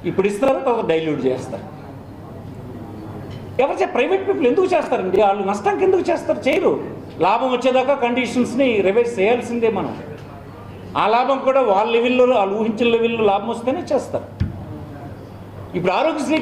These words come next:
కేసు వెళ్తే హాస్పిటల్ ఏం చేస్తున్నారు? ఆరోగ్యశ్రీ ఉంది కానీ మరింత నువ్వు ఎంత పెడితే కానీ ఆరోగ్యశ్రీ కేసు మనందరికీ, మన కుటుంబాలందరూ రోజు అలవాటే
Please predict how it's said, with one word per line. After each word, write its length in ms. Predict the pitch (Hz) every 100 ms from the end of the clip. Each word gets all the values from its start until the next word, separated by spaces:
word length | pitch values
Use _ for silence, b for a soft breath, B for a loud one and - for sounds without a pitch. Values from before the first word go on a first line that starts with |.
| 294
కేసు 160 | 277 277
వెళ్తే 200 | 277 285
హాస్పిటల్ 440 | 262 269 277 269 247
ఏం 60 | 240
చేస్తున్నారు? 460 | 233 233 208 208 196 196 - - - - - 185
ఆరోగ్యశ్రీ 380 | 240 240 226 247
ఉంది 120 | 233 247
కానీ 180 | 254 339 233 - - - - 170
మరింత 340 | 190 262 269 269 247 226 208 202
నువ్వు 140 | 190
ఎంత 100 | 190 -
పెడితే 240 | 208 220 247
కానీ 140 | 254 254
ఆరోగ్యశ్రీ 340 | 226 220 - 214
కేసు 140 | 208 196 202
మనందరికీ, 400 | 233 269 - 339 320 220
మన 80 | 196 185
కుటుంబాలందరూ 540 | 170 262 320 311 285 220
రోజు 160 | 262 311 262
అలవాటే 340 | 226 302 330